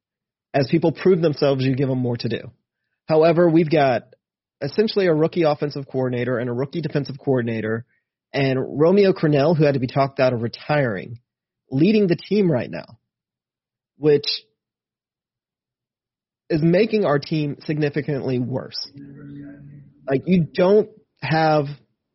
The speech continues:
if I w-, I mean, honestly, if I was Cal McNair, and I even said this, and a rookie special teams, uh, coach as well, because, you know, 'cause why not? <laughs>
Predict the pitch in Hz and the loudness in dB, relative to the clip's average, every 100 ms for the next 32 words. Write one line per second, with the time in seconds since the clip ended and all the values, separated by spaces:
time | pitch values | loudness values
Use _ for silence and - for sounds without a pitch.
0 | _ _ _ _ _ _ _ _ _ _ | _ _ _ _ _ _ _ _ _ _
1 | _ _ _ _ _ _ _ _ _ _ | _ _ _ _ _ _ _ _ _ _
2 | _ _ _ _ _ _ _ _ _ - | _ _ _ _ _ _ _ _ _ -6
3 | 170 175 226 277 - 156 185 165 - 226 | -2 2 2 2 0 2 2 2 2 2
4 | 240 190 170 160 - 156 147 135 131 131 | 2 2 2 2 2 0 0 -2 -2 -2
5 | 131 131 135 131 - - 143 151 160 - | -2 -2 -4 -4 -8 -6 -2 0 0 0
6 | 160 151 147 139 131 - _ 165 214 196 | 0 2 2 2 0 -8 _ 0 4 4
7 | 208 208 - 196 180 220 226 151 - _ | 4 0 -2 -2 -2 -2 -4 -4 -10 _
8 | 120 127 117 - 120 - 120 170 175 123 | 0 2 2 0 -4 -4 -4 0 0 0
9 | 131 113 113 _ _ _ _ _ _ _ | -2 -4 -10 _ _ _ _ _ _ _
10 | _ _ _ _ _ _ 202 190 160 - | _ _ _ _ _ _ 2 4 2 0
11 | - 160 165 190 180 165 117 - | 0 2 4 4 2 2 -2 -4